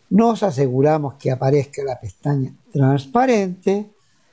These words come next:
damos un clic en abrir y hemos creado un lienzo para nuestro proyecto. Ahora, para poner estas imágenes dentro de Photoshop, presionamos sobre la pestaña Archivo, Abrir.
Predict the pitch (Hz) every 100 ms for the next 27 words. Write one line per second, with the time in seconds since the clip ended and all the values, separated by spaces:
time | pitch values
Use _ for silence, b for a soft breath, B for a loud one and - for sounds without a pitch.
0 | _ - 160 160 160 151 131 107 127 110
1 | - 120 196 254 277 196 180 175 - 147
2 | 131 139 139 120 - 123 120 139 175 208
3 | 226 220 - - 117 113 107 104 - 139
4 | 185 226 202 131 _ - _ b b b
5 | b b _ - 208 247 185 123 - _
6 | _ 120 123 127 139 185 240 233 180 -
7 | - 135 143 135 117 101 92 101 - 135
8 | 131 196 262 247 185 180 - _ _ _
9 | _ _ _ _ 190 202 208 180 151 143
10 | 143 139 127 - 127 123 123 101 - 123
11 | 120 120 - _ - 262 247 - 180 160
12 | 156 139 151 156 170 _ _ _ _ -
13 | 254 277 254 190 165 160 160 165 175